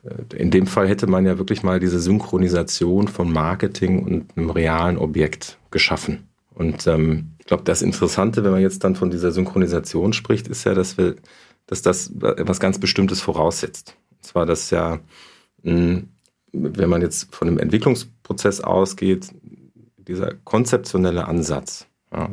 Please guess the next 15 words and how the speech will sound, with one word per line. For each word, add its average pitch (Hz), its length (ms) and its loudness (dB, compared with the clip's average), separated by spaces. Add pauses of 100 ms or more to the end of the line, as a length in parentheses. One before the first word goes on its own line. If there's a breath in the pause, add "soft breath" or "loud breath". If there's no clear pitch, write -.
(140)
ein 78 480 -2
erfolgreiches 85 680 -2
Marketing 85 680 0
für - 160 -6
eine 85 480 -2
Immobilie, 87 480 2
für 82 160 -2
ein 80 40 2
Objekt 87 360 -2
oder 87 160 0
für - 120 -8
einen - 100 0
Ort 92 260 2
zu - 80 -4
schaffen, 95 460 0